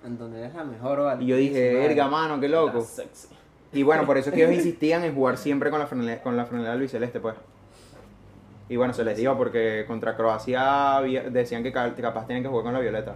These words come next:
Speaker 2: porque como la otra también es blanca y tal.
Speaker 3: No, esa camisa me gusta, ¿viste? La violeta.
Speaker 2: Oye, que la violeta está
Speaker 1: Es
Speaker 2: fina,
Speaker 1: que
Speaker 2: mano, que
Speaker 1: muy
Speaker 2: tiene como un diseño acá
Speaker 1: demasiado
Speaker 2: abajo que parece
Speaker 1: bonita,
Speaker 2: fuego.
Speaker 1: marico.
Speaker 3: Sí, es
Speaker 2: Está
Speaker 3: bonita,
Speaker 2: fina, está
Speaker 1: Muy
Speaker 2: fina.
Speaker 1: bonita.
Speaker 3: Me gusta.
Speaker 2: La chim-, a eso me pareció chimbo, pues, que no, eh, nada más lo utilizaban en un solo partido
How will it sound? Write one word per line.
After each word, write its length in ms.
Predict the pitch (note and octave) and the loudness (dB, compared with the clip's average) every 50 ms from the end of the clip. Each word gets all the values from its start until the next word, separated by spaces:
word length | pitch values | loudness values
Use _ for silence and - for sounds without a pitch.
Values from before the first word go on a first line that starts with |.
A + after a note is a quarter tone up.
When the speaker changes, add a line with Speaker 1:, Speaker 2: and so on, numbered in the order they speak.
| - - | -12 -12
Speaker 2:
porque 540 | G#2 G2+ - G#2+ G#2 G2+ G2 G2 G2 F#2+ G2 - - - - - - - - - | -12 -10 -6 -4 -4 -4 -4 -4 -6 -10 -12 -14 -16 -18 -20 -20 -20 -20 -18 -14
como 180 | G#2+ G#2 G#2 | -12 -10 -8
la 80 | G2+ G2 | -6 -6
otra 140 | F#2+ A2 A2+ | -6 -6 -8
también 220 | A#2 A#2 A2+ A2+ | -8 -8 -8 -8
es 60 | A#2+ | -8
blanca 260 | B2 B2 B2 B2 A#2+ | -6 -6 -6 -6 -8
y 20 | A#2+ | -8
tal. 220 | - B2 B2+ B2+ - - - - - - - - - - - - | -8 -8 -8 -10 -12 -16 -20 -20 -20 -20 -20 -20 -20 -20 -18 -10
Speaker 3:
No, 80 | C3+ D3+ | -4 0
esa 220 | E3+ D#3+ F#3 G3+ | 0 2 2 2
camisa 260 | G3+ G3 E3+ - G#3+ | 0 -2 -4 -4 -6
me 120 | G#3+ G3+ E3+ | -4 -2 0
gusta, 240 | D#3+ E3 D#3+ - - | 2 0 0 0 -4
¿viste? 160 | B2+ - A#2+ | -4 -2 -2
La 100 | B2 B2+ | 0 0
violeta. 360 | B2+ B2 C3 C3 B2+ A#2+ - - - - - - - - - - - - - - - | 0 0 0 -2 -2 -4 -6 -14 -16 -20 -20 -20 -20 -20 -20 -20 -20 -20 -20 -18 -12
Speaker 2:
Oye, 140 | - G#2+ G#2 | -8 -6 -4
que 60 | G2+ | -4
la 80 | G2+ A2 | -2 -2
violeta 160 | G#2 A2 A#2 | -2 -2 -2
está 100 | G#2+ G#2+ | -2 -2
Speaker 1:
Es 40 | A#2+ | -2
Speaker 2:
fina, 180 | C3+ C3 B2+ B2 | 0 0 0 2
Speaker 1:
que 40 | |
Speaker 2:
mano, 160 | B2+ C3 B2+ A#2+ | 2 4 4 4
que 60 | B2 | 4
Speaker 1:
muy 80 | B2 B2 | 4 4
Speaker 2:
tiene 120 | C3 C#3+ D3 | 2 2 2
como 160 | D3 C#3 C3 | 2 2 2
un 100 | B2+ B2+ | 2 2
diseño 200 | C3 B2+ B2 D3 D3 | 0 0 0 0 2
acá 100 | C#3 D3 | 4 4
Speaker 1:
demasiado 80 | D3 D3 | 6 8
Speaker 2:
abajo 160 | C3 - C#3 B2 | 8 8 6 4
que 40 | |
parece 180 | A#2 B2 B2 C3+ | 4 2 2 0
Speaker 1:
bonita, 100 | C#3 C#3 D3 D3 | 0 2 2 2
Speaker 2:
fuego. 240 | D3 D3 C#3+ C#3+ | 4 4 4 2
Speaker 1:
marico. 100 | D3 D3 D3+ D#3 | 0 0 -2 -2
Speaker 3:
Sí, 60 | D#3 | -2
es 60 | D3 | 0
Speaker 2:
Está 140 | C3+ B2 A2 | 0 0 -2
Speaker 3:
bonita, 180 | C#3+ C#3+ B2+ A2+ | -2 -2 -4 -4
Speaker 2:
fina, 140 | A2 A2+ A#2 | -4 -4 -4
está 120 | C3 B2+ | -4 -4
Speaker 1:
Muy 120 | B2 B2 B2 | -4 -2 -2
Speaker 2:
fina. 120 | A2+ A2 | -2 -2
Speaker 1:
bonita. 260 | A2+ A2+ A2+ - - - - - - - - - - | -2 -4 -6 -8 -10 -14 -16 -18 -20 -20 -20 -20 -20
Speaker 3:
Me 80 | - - | -18 -18
gusta. 160 | A2 A2+ - - - - - | -16 -18 -18 -20 -20 -10 -4
Speaker 2:
La 140 | B2 C3+ C3+ | -4 -4 -2
chim-, 200 | - C#3 C3 B2+ | -2 -4 -2 0
a 80 | C#3 C3+ | 0 0
eso 140 | C3 D#3 D#3 | 0 0 0
me 80 | E3 | -2
pareció 240 | D#3+ D#3+ C#3+ - C3 | 0 -2 -2 -2 -4
chimbo, 260 | B2+ D#3 D3 C3 A#2+ | -4 -4 -2 -2 -2
pues, 100 | A2+ B2+ B2 | -2 -4 -6
que 80 | A#2+ | -6
no, 100 | A2+ A2 | -8 -8
eh, 320 | A2 G#2+ A2 A2 A#2+ A#2 A2+ | -8 -10 -8 -8 -6 -6 -6
nada 120 | A2+ A2+ A2+ | -6 -6 -4
más 80 | B2 | -4
lo 60 | C#3 | -2
utilizaban 280 | C3+ C#3+ B2+ - A#2+ A#2 | -2 -2 -2 -4 -4 -6
en 40 | A#2+ | -6
un 60 | A#2+ | -4
solo 160 | B2+ C3 C3+ | -4 -4 -2
partido 300 | C3 B2+ A#2+ - B2 A#2 | -2 -4 -4 -4 -4 -2